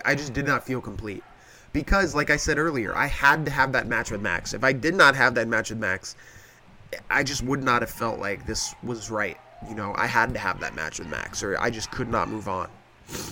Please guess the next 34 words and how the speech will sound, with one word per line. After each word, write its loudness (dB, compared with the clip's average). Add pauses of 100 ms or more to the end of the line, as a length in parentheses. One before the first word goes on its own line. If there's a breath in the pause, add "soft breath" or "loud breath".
(480 loud breath)
So 2
I 6
messaged 2
Max. 0
I 4
believe 0
I 4
messaged -4
him, -6
and -8
I -4
was -8
like, -8
"Yo, -2
I 0
gotta 0
come -8
back. -8
It -6
has -2
to -6
happen. -8
We -10
need -6
to -8
do -6
this -10
again." -6
Or 0
he -2
might 0
have 4
messaged 0
me. -4